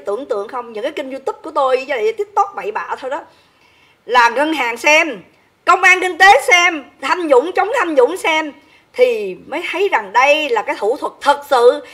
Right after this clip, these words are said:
Và cứ hỏi ngân hàng xem bà Hằng livestream đó như vậy đúng không? Và quý vị hãy trải nghiệm đi.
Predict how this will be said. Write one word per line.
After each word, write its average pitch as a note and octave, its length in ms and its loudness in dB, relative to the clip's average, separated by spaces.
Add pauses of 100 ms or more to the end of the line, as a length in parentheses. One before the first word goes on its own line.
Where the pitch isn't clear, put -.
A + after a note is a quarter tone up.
(220)
Và C4 380 6
cứ A4+ 200 2
hỏi A#4 340 4
ngân F#4 160 -4
hàng C4+ 280 2
xem E4 320 0
bà C4 140 4
Hằng B3+ 240 -2
livestream E4+ 520 2
đó F4 160 4 (100)
như E4+ 80 -2
vậy C4 140 0
đúng A4 240 2 (100)
không? F#4+ 240 2 (1160)
Và G#3+ 340 0 (160)
quý F#4 100 0
vị C#4+ 200 6
hãy C#4 300 -4
trải D4 400 -4
nghiệm A#3+ 280 -2
đi. C#4 200 -4